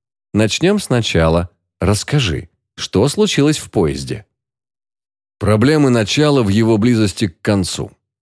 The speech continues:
Я быстро пересказываю Клэр, как уснула, потом проснулась и обнаружила, что сумка с наркотиками исчезла. "Я тебе верю",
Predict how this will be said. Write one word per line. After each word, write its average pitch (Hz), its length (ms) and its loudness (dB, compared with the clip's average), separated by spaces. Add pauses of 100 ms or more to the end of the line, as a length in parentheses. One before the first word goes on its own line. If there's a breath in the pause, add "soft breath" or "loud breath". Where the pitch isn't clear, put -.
(360)
Я 104 240 2
быстро 120 460 0
пересказываю 92 800 0
Клэр, 107 320 0
как - 240 -4
уснула, 131 460 0
потом 85 340 -2
проснулась 123 600 0
и 104 40 2
обнаружила, 113 760 2 (120)
что - 240 -2
сумка 131 420 0
с - 100 -6
наркотиками 92 680 0
исчезла. 76 540 -4 (840)
"Я 80 240 -2
тебе 87 320 0
верю", 92 520 0